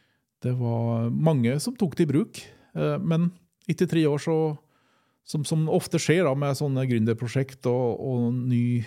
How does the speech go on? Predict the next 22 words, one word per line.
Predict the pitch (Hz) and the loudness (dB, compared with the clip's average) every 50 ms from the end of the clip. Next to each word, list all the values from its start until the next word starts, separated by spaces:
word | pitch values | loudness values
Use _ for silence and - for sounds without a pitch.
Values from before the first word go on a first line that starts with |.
| - - - | -6 -4 -2
ny | 143 143 139 127 | 0 0 0 0
programvare, | - 147 135 120 113 117 123 135 139 | 0 0 2 2 2 2 2 2 2
er | 120 117 | 0 0
at | 113 - _ | -2 -6 _
det | - 147 143 | -2 0 2
er | 113 107 110 | 2 0 -2
ikke | 107 - 143 147 147 | 0 0 0 2 2
nok | 151 139 123 - - _ _ - - - - - - - _ - | 2 0 0 -2 -6 _ _ -16 -14 -14 -14 -16 -20 -8 _ -2
betalingsvilje | 135 135 123 107 107 104 - 110 117 131 131 | 2 2 2 2 2 0 0 0 0 2 2
i | |
markedet | 135 139 131 - - 107 101 110 107 - | 2 0 -2 -2 -2 -2 -2 0 0 0
til | 127 123 | 0 0
å | 123 120 120 127 135 151 - 139 | 0 -2 -4 -6 -8 -10 -12 -12
føre | 120 - - - - - - 147 123 113 110 | -14 -14 -14 -14 -4 0 2 2 2 2 2
det | 123 139 147 | 0 0 2
videre. | 147 117 101 113 143 156 - - | 2 2 2 2 0 0 -2 -6
Altså, | 156 139 - 143 135 | -8 -6 -4 -2 -2
det | 139 | 0
ble, | 135 123 107 - - _ _ - | 0 0 -2 -4 -8 _ _ -2
eh, | 135 127 127 127 127 123 117 - _ - - - - - _ _ _ _ | -2 0 0 0 -2 -4 -6 -10 _ -20 -20 -20 -20 -20 _ _ _ _
det | - 143 135 | -2 0 0
ble, | 131 127 | 0 -2